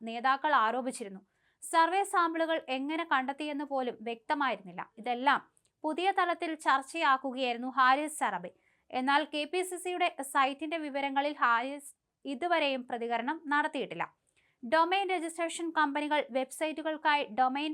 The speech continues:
പേരുകൾ രജിസ്റ്റർ ചെയ്യാനും കൈകാര്യം ചെയ്യാനും സൗകര്യമൊരുക്കുന്നു. ലോകത്തിലെ ഏറ്റവും വലിയ ഡൊമൈൻ രജിസ്റ്റർമാരിൽ ചിലതാണ് GoDaddy, Namecheap, ഡൊമൈൻ ഡോട്ട് കോം, Google സെർച്ച് റിസൾട്ട്സ്,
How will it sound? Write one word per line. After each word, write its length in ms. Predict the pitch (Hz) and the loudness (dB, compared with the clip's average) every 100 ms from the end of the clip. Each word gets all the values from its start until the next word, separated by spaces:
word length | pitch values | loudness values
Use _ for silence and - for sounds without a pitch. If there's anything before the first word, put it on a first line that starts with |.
| 302 | -2
പേരുകൾ 320 | 285 277 277 247 | -4 -2 -4 -4
രജിസ്റ്റർ 380 | 233 247 - 311 285 | -6 -6 -4 -4 -4
ചെയ്യാനും 380 | 285 262 262 - _ _ _ _ _ - | 0 2 2 -2 _ _ _ _ _ 2
കൈകാര്യം 480 | 277 277 311 330 349 330 | 6 6 6 4 2 -4
ചെയ്യാനും 340 | 311 277 269 - - - | 0 0 0 -6 -8 2
സൗകര്യമൊരുക്കുന്നു. 840 | 247 247 277 294 233 185 190 196 _ _ _ - | 2 4 0 0 -4 -6 -10 -12 _ _ _ 0
ലോകത്തിലെ 440 | 302 339 370 392 392 | 4 4 4 0 0
ഏറ്റവും 280 | 370 370 359 349 | 0 0 2 2
വലിയ 220 | 330 349 320 - 226 | 2 2 2 0 0
ഡൊമൈൻ 340 | 277 285 330 339 302 | 4 4 4 0 -2
രജിസ്റ്റർമാരിൽ 760 | 269 269 302 294 294 285 285 269 | -4 -6 -4 -2 0 2 0 -6
ചിലതാണ് 480 | 285 254 262 277 240 - _ _ 220 277 | -4 2 6 8 6 0 _ _ 0 4
GoDaddy, 520 | 294 302 294 269 262 - _ 254 | 6 8 6 6 0 -8 _ -6
Namecheap, 520 | 269 294 311 - 269 247 _ - 220 | -4 -2 -4 -6 -6 -8 _ -10 2
ഡൊമൈൻ 340 | 277 302 339 320 - 220 | 4 4 0 -2 -4 4
ഡോട്ട് 240 | 269 277 - | 4 4 2
കോം, 160 | 294 277 - 220 269 | 2 2 -2 -6 -4
Google 340 | 285 330 320 | -2 -2 -4
സെർച്ച് 420 | 320 311 277 269 _ - 262 | -2 2 2 0 _ -6 -6
റിസൾട്ട്സ്, 720 | 262 311 302 - - 269 | -2 -2 -2 -4 -8 -4